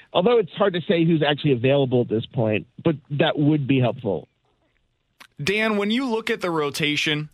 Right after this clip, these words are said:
Speaker 2: one of the things that I, I, I do wonder when it comes to projections, and I'd love to get your insight on this, how difficult is it to capture the Cardinals' defensive prowess in something like this? Because you, you look at a guy like Steven Matz, for example, and he's basically been a league average pitcher for the vast majority of his career.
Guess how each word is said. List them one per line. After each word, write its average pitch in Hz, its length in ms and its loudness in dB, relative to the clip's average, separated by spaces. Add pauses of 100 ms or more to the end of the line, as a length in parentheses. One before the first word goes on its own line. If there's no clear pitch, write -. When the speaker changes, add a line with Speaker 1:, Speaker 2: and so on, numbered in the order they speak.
Speaker 2:
one 196 240 0
of 240 100 -2
the 208 100 -2
things 170 400 -2
that 156 140 0
I, 143 200 0
I, - 280 0
I 156 60 0
do 165 180 -2
wonder 147 640 -2
when 117 140 0
it 123 80 -2
comes 139 260 -4
to 131 80 -4
projections, 113 640 -2
and 113 100 0
I'd 117 100 0
love 135 180 -2
to 139 80 -4
get 123 180 -2
your 110 100 0
insight 98 340 0
on 87 120 -2
this, 87 240 -4 (380)
how 294 240 -2
difficult 208 580 -4
is 156 140 -4
it 151 100 -4
to - 80 -6
capture 139 580 0
the 120 120 -2
Cardinals' 139 480 -2
defensive 131 440 -4
prowess 95 640 -2 (120)
in 135 140 0
something 117 420 -2
like 104 240 -2
this? 92 260 -2
Because 156 380 -2
you, 185 200 -2
you 170 140 -2
look 208 180 -4
at 233 120 0
a 196 80 -4
guy 160 180 0
like 147 220 -2
Steven 135 340 -2
Matz, 107 240 0
for 98 180 -2
example, 80 480 -4
and 120 160 0
he's 170 220 -2
basically 180 480 -2
been 160 200 -2
a 139 80 0
league 127 280 -2
average 123 400 0
pitcher 85 380 -2
for 113 160 -2
the 95 80 -2
vast 104 260 -2
majority 104 460 0
of 92 80 0
his 95 120 -2
career. 85 400 -4